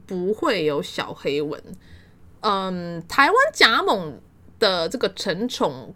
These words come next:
可飞行距离地面接近两公尺啊，它比芝麻还要小，可以飞将近两公尺，其实已经蛮厉害的。<laughs> 所以呢，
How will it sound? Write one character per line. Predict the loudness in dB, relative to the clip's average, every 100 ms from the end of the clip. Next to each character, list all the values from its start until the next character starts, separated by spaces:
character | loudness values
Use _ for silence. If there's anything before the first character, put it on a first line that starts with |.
| -4
可 | -2 0
飞 | 0 -2 -2
行 | -6 -8
距 | -6 -4
离 | -4 -6
地 | -6 -6
面 | -6 -8
接 | -6 -6
近 | -6 -10 -10
两 | -10 -12 -10
公 | -10 -10
尺 | -12 -12 -6
啊， | -6
它 | -2 -4 -4 -6
比 | -6
芝 | -4 -2
麻 | 0 0
还 | 0
要 | 0 -2
小， | -4
可 | -4 -4
以 |
飞 | -4 -4 -4 -4 -12 -20 -20 -20 -20 -20 -20 -8
将 | -2 0
近 | 2 2
两 | 2 2
公 | 2 0
尺， | 0
其 | -6 -4
实 | -4
已 | -4
经 | -4
蛮 | -4 -6 -6
厉 | -8 -8
害 | -10 -8
的。 | -10 -4 0 0 2 2 2 4 4
<laughs> | 2 -20 -20 -18 -16 -14 -14
所 | 0 6 8 10
以 |
呢， | 8 6 6 6 2